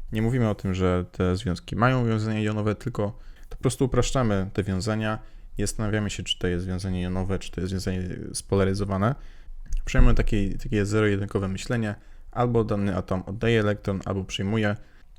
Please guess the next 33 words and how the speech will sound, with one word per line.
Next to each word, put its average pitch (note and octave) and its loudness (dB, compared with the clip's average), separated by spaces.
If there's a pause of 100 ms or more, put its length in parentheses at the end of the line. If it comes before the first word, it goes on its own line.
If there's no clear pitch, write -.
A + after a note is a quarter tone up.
(200)
albo C#3+ 6
nie A#2 8
robi G#2+ 6
tego G2 4
ani F#2 2
tego. - -4 (580)
Oczywiście B2+ 2
znowu A#2 4
pierwiastki A2+ 2
w - -2
stanie G2 0
wolnym G#2 4
mają F#2+ 4
stopień - -2
utlenienia G2 0
równy - -2
zero. B2+ 6 (840)
Im A#2+ 4
więcej A#2 4
elektronów G2+ 2
atom F2+ -2
przyjmie, G#2+ 2 (500)
e, F2+ -2
czyli F2+ -4
to F2 -2
będzie F2 -4
ta F#2+ 0
redukcja, G2 2
tym - -8
stopień G2+ -2
utlenienia F#2+ -2
będzie F2+ -2
niższy, F#2 2